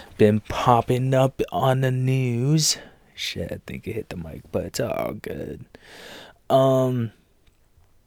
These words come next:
mainly, I wanted to talk about how usually people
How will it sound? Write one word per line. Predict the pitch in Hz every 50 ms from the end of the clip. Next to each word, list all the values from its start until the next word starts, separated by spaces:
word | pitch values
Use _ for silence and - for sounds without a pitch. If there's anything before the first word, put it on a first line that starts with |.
| _ _ _ _ _ _ _ _ _ _ _ _ - - _ _ _ _ _ _ -
mainly, | 127 139 147 151 151 147 139 135 127 123
I | 120
wanted | 120 120 120 120 117 117 113
to | 113 110 104 104 101 98 95 98 98
talk | - - - 113 104 98 - -
about | 107 98 101 98 95 98 95 - -
how | - - 104 98 95 87 - 82 80 82 85 82 85 78 - - - - - - - - - - - - - - - - _ - - _ _ _ _ _ _ _ _ _ _ _ _ _ _ _ _ _ _ _ _ _ _ _ _ _ _ _ _ _ _ _ _ - - _ _ _ - -
usually | - 160 165 156 143 135 135 135 127 127
people | 113 - 120 117 107 - 104 104 98 98 98 95 92 92 95 -